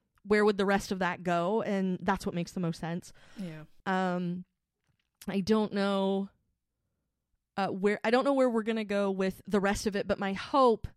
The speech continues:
Speaker 2: Mm-hmm.
Speaker 1: like, my hope going into this was that it was going to be something that was going to give us an interesting bit of storytelling that was going to further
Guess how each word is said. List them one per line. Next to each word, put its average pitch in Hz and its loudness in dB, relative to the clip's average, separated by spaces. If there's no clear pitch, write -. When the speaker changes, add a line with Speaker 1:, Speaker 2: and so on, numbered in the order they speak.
Speaker 2:
Mm-hmm. 208 -8
Speaker 1:
like, 226 0
my 269 0
hope 330 2
going 285 0
into 233 2
this 185 -2
was 196 0
that 196 -2
it 226 -2
was 226 -2
going 254 -4
to 262 -4
be 254 -6
something 226 -6
that 214 -6
was 190 -4
going 208 -2
to 208 -8
give 208 -2
us 180 -2
an 190 0
interesting 196 -2
bit 254 0
of 220 2
storytelling 220 -2
that 196 -4
was 185 0
going 208 -2
to 208 -6
further 202 -2